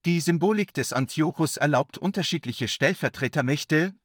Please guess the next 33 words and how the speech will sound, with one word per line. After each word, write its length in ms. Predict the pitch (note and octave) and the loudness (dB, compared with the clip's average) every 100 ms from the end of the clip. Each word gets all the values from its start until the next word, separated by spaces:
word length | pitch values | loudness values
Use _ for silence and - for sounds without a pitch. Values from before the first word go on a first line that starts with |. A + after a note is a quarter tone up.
| _ | _
so 260 | E3+ G3+ | -2 0
wie 100 | F3+ | 2
es 160 | E3 - | 0 2
auch 240 | D#3 E3+ | 0 0
viele 360 | - - G3+ F3+ | -4 -4 -2 -2
Päpste 440 | - E3 - D#3 | -2 -4 -2 -2
gegeben 460 | A#2 A2 C3 B2 B2+ | -2 0 0 2 0
hat. 320 | A2 - - _ _ _ _ _ _ _ _ _ | -2 -4 -20 _ _ _ _ _ _ _ _ _
Regen 460 | A2+ D3+ G#3+ E3+ F3+ | 0 2 2 -2 4
war 140 | C#3 | 4
der 160 | C3+ B2 | 6 0
Stellvertreter 880 | - E3+ G3 C3 - C3+ - F3 F#3+ | 2 0 2 -2 0 -2 0 -2 0
von 260 | - C#3+ | -2 0
neunzehnhundertneunundachtzig, 1800 | C#3 F3 G#3 F#3 D3+ C3 C3+ - C#3 F#3+ G3 C#3+ - D3+ - D#3 D#3 - - _ - | 0 -2 -2 -4 -2 -2 -2 0 2 2 0 -4 -4 -6 -2 0 0 -4 -14 _ -4
die 160 | D#3+ E3+ | -2 -2
Ukraine 580 | D#3 C#3+ A#2 E3+ E3 | 0 0 0 0 0
wurde 300 | D3+ D#3+ D#3+ | 2 2 0
zweitausendvierzehn 1200 | - - F3+ - E3 C#3+ A2+ - A#2+ - D#3+ E3 | 0 2 2 2 -4 -2 -4 0 -2 0 -2 -2
zum 200 | - C3 | -2 -4
Stellvertreter 800 | - - E3+ - C3 - C3 F3 | -2 2 2 2 -4 -2 -2 0
der 160 | C3+ C#3+ | 0 0
Vereinigten 600 | D3+ C#3 E3 D#3+ - B2+ | 0 0 0 -2 -2 -4
Staaten 500 | - B2+ A2 - E3 | 2 2 2 -2 -2
und 240 | C#3 C#3 | -2 -4
Trump 340 | - C3+ F#3 E3 | 0 2 2 -2
ist 240 | D#3+ - | -4 0
der 120 | D#3+ | 0
Stellvertreter 760 | - D#3+ F3+ - - C#3 B2+ E3+ | 2 2 2 -2 -4 -4 0 2
bei 160 | D3+ C#3 | 2 2
der 160 | B2 | 2
Schlacht 400 | - D3+ F3 - | 0 0 0 -2
von 200 | - B2+ | -2 -2
Panium. 580 | - A2 G#2 A#2+ G2 | 0 -2 2 2 0